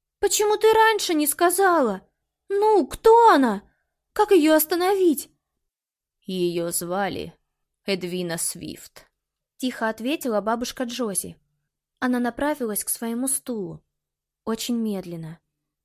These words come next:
Пусть даже у привидений не болят кости. Но многолетние привычки трудно побороть. "Мы с ней выросли здесь", продолжала бабушка Джози. "Эдвина была чуть старше меня.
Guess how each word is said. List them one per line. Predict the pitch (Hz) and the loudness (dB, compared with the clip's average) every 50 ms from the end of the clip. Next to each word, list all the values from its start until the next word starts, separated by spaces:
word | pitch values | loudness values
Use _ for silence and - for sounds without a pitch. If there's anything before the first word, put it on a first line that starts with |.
| _ _ - | _ _ -6
Пусть | 277 277 247 226 | -4 -4 -4 -2
даже | 247 254 254 240 - 240 | -2 -2 -2 -2 -4 -4
у | 240 | -6
привидений | 226 - 247 240 233 240 214 233 254 269 262 233 214 | -6 -6 -6 -6 -6 -6 -6 -4 -4 -2 -2 -2 -2
не | 208 202 | -4 -4
болят | 190 202 202 214 220 220 - | -4 -4 -4 -4 -6 -8 -10
кости. | _ - 202 185 175 - - - 175 160 _ _ _ _ _ _ _ _ _ _ _ _ _ _ - | _ -12 -10 -10 -10 -10 -14 -16 -20 -20 _ _ _ _ _ _ _ _ _ _ _ _ _ _ -2
Но | 262 269 | 0 0
многолетние | 262 254 262 240 247 240 240 240 240 233 - 220 214 208 | 0 0 0 0 -2 -2 0 0 -2 -2 -4 -6 -6 -4
привычки | - 214 214 226 277 294 - - - 208 | -4 -6 -6 -4 -4 -6 -8 -8 -8 -8
трудно | - - 330 403 381 247 - | -6 -6 -6 -4 -4 -6 -8
побороть. | - 175 175 175 170 170 165 165 - - - _ _ _ _ _ _ _ _ _ _ _ | -8 -10 -10 -8 -8 -8 -10 -12 -14 -18 -20 _ _ _ _ _ _ _ _ _ _ _
"Мы | - 226 220 180 165 170 | -6 -6 -4 -4 -4 -4
с | - - | -4 -4
ней | 180 175 175 175 | -4 -6 -4 -4
выросли | 175 175 170 - 156 - - - 170 165 | -2 -2 -2 -2 -4 -6 -6 -6 -6 -6
здесь", | 165 - 165 - 147 - - - - - - - _ _ _ _ _ _ _ _ _ _ _ _ _ _ _ | -6 -6 -10 -10 -12 -12 -10 -10 -10 -12 -12 -14 _ _ _ _ _ _ _ _ _ _ _ _ _ _ _
продолжала | - 233 214 202 202 202 208 208 214 202 202 202 208 | -10 -10 -8 -6 -6 -6 -6 -6 -6 -6 -6 -6 -6
бабушка | 214 208 202 202 202 - - - 214 | -6 -6 -6 -6 -8 -10 -10 -10 -10
Джози. | 214 220 226 202 175 160 - - - 160 _ _ _ _ _ _ _ _ _ _ _ _ _ _ _ _ _ _ _ _ - | -8 -8 -8 -8 -8 -10 -10 -14 -16 -18 _ _ _ _ _ _ _ _ _ _ _ _ _ _ _ _ _ _ _ _ -4
"Эдвина | 220 208 196 220 208 233 262 262 208 165 160 | -4 -4 -4 -4 -4 -4 -2 -2 -2 -4 -4
была | 175 175 180 185 180 185 | -4 -2 -2 -2 -2 -4
чуть | 185 - - 262 214 - | -4 -6 -6 -6 -6 -6
старше | - - 190 185 180 - - - 180 | -4 -2 -2 -2 -4 -6 -8 -8 -8
меня. | 175 170 165 156 139 120 113 131 151 151 | -8 -8 -8 -10 -10 -12 -12 -12 -14 -16